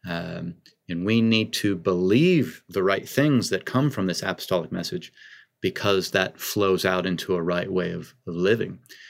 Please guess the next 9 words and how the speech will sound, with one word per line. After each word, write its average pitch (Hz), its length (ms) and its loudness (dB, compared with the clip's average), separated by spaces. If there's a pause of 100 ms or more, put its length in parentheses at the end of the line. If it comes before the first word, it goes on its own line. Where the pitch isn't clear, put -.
(180)
So, 104 720 2 (440)
yeah, 127 100 6
there's, 165 180 4
there's 143 240 0
more 143 360 4
there 131 260 2
in 107 100 0
that 98 220 -2
apostolic 101 760 -2